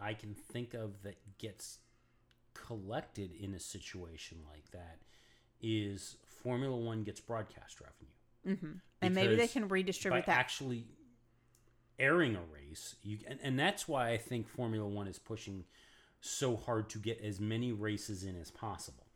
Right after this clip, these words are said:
Speaker 2: Right.
Speaker 1: Um, there, there's been, and the other thing I should mention is there's been a lot of talk about canceling a season outright at this point. And, and some sports have done this.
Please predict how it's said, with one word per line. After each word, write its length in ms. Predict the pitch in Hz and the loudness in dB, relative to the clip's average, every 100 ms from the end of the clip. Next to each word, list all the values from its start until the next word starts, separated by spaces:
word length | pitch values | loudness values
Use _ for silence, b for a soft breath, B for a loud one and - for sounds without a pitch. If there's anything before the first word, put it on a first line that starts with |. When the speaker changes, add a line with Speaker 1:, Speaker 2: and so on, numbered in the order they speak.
| - | -8
Speaker 2:
Right. 300 | 233 208 120 - | 0 0 0 -4
Speaker 1:
Um, 380 | 107 101 98 101 104 | 0 0 -2 -6 -2
there, 160 | 120 139 | 0 0
there's 240 | 117 131 107 | 2 2 2
been, 360 | 123 143 139 - | 2 2 2 -4
and 160 | - 131 | -2 0
the 80 | 135 | 4
other 140 | 156 | 2
thing 160 | 135 123 | 2 -2
I 60 | |
should 160 | 110 110 | -2 -2
mention 280 | 117 107 101 | -2 -2 -4
is 100 | 95 | -4
there's 160 | 104 | -6
been 140 | 101 113 | -4 -4
a 60 | 98 | -2
lot 280 | 101 107 | -2 -2
of 80 | 110 | -2
talk 360 | - 107 101 - | -4 -4 -4 -6
about 440 | 101 95 95 87 - b b b b | -10 -4 -4 -4 -8 b b b b
canceling 440 | - 117 110 110 98 | -4 -2 -2 -2 -4
a 40 | |
season 360 | 101 101 82 85 | -4 -8 -8 -8
outright 380 | 78 - - - | -12 -16 -20 -20
at 100 | - | -20
this 160 | - | -20
point. 140 | - - - - | -18 -20 -20 -10
And, 160 | 98 - | -10 -6
and 180 | 101 87 | -6 -6
some 300 | - 113 120 | -2 0 -2
sports 440 | - 120 110 - | -4 -2 -2 -2
have 180 | 101 92 | -8 -4
done 280 | 120 135 98 | 0 0 0
this. 280 | 80 78 | -6 -14